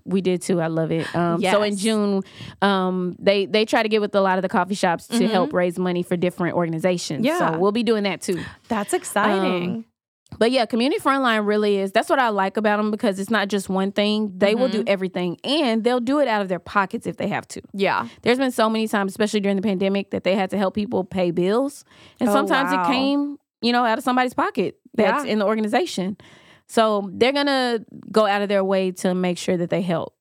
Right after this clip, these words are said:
Speaker 1: people.
Speaker 2: I love that.
Speaker 1: Yeah.
Speaker 2: I think it's important that people get highlighted that are doing things like that.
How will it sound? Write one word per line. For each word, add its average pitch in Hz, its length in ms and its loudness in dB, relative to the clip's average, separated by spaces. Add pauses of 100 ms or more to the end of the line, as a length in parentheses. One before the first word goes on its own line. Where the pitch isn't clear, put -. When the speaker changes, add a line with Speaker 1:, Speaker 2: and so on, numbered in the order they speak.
Speaker 1:
people. 165 480 -6 (120)
Speaker 2:
I 214 100 0
love 190 320 -2
that. 196 280 0
Speaker 1:
Yeah. 190 160 -8
Speaker 2:
I 226 80 0
think 311 140 0
it's 349 100 -4
important 220 440 -2
that 196 120 -2
people 196 280 -4
get 165 180 -2
highlighted 170 560 -2
that 180 100 -4
are 170 80 -2
doing 165 380 -6
things - 260 -6
like - 200 -8
that. 71 280 -6